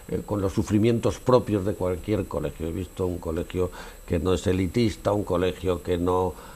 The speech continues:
es, quita el dinero de la pública, un colegio que no elige a las familias, un col-, un colegio que nada de esos tópicos que tanto se repiten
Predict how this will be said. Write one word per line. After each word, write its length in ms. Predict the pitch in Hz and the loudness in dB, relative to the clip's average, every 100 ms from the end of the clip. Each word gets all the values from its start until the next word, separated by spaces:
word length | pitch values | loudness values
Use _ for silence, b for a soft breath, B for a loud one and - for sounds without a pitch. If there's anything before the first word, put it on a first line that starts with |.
| B 87 | B -12
es, 220 | - - | -12 -4
quita 280 | 110 101 104 | 0 2 2
el 80 | 98 | 2
dinero 340 | 95 98 95 | 2 2 2
de 80 | 98 | 2
la 140 | 104 | 2
pública, 560 | 110 135 127 117 117 110 | 2 4 4 2 2 2
un 120 | 98 | 0
colegio 600 | 92 92 95 92 98 92 | 0 0 0 0 0 0
que 120 | - | 0
no 220 | 92 95 92 | 2 2 2
elige 340 | 95 90 98 | 0 0 0
a 60 | 92 | 2
las 160 | 95 | 2
familias, 800 | - 95 110 147 156 131 135 139 113 | 2 2 6 6 6 4 4 2 2
un 120 | 117 | -2
col-, 220 | 113 113 B B B B - - | 0 -2 B B B B -8 -2
un 100 | 98 | 2
colegio 400 | 95 92 101 - | 4 4 2 4
que 140 | 95 | 4
nada 240 | 98 101 | 6 4
de 80 | 98 | 4
esos 260 | 98 - - | 0 -4 -2
tópicos 560 | 95 - 90 - 92 | -2 0 -4 -2 -2
que 140 | - 78 | -2 -6
tanto 340 | - 90 90 | -2 -2 0
se 160 | 85 90 | -2 0
repiten 580 | 87 80 90 - 90 | 0 0 -2 2 0